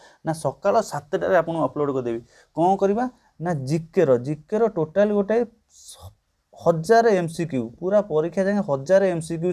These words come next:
ସିରିଜ୍ ଗୋଟେ ମୁଁ କ'ଣ କରିବି? ନା ଜିକେ ପାର୍ଟ ୱାନ୍ ଏମିତି ଲେଖିବି ଥମ୍ବନେଲ୍ରେ, ଜିକେ ପାର୍ଟ ୱାନ୍, ଜିକେ ପାର୍ଟ ଟୁ ଏମିତି କରି ଟୋଟାଲି ଏବେ ଯୋଉ ରହିଲା ଆଜିଠୁ, କାଲିଠୁ ଆମେ କ'ଣ କରିବା? ନା ଟୋଟାଲି ବାର ତାରିଖ ଦିନ ହଜାରେ ଏମ୍ ସି କ୍ୟୁ, ଦିନକୁ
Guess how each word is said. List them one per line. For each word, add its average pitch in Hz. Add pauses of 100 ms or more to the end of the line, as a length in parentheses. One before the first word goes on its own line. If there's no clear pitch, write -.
ସିରିଜ୍ 160
ଗୋଟେ 165 (400)
ମୁଁ 151
କ'ଣ 175
କରିବି? 202 (300)
ନା 147 (180)
ଜିକେ 165 (360)
ପାର୍ଟ 151
ୱାନ୍ 147 (100)
ଏମିତି 175
ଲେଖିବି 135
ଥମ୍ବନେଲ୍ରେ, 135
ଜିକେ 131 (120)
ପାର୍ଟ 143
ୱାନ୍, 139
ଜିକେ 147
ପାର୍ଟ 151
ଟୁ 131 (160)
ଏମିତି 185
କରି 175
ଟୋଟାଲି 202
ଏବେ 175
ଯୋଉ 180
ରହିଲା 131 (220)
ଆଜିଠୁ, 156
କାଲିଠୁ 175
ଆମେ 180
କ'ଣ 180
କରିବା? 185 (380)
ନା 180 (100)
ଟୋଟାଲି 190
ବାର 147 (100)
ତାରିଖ 175
ଦିନ 202
ହଜାରେ 139
ଏମ୍ 156
ସି 147
କ୍ୟୁ, 127
ଦିନକୁ 170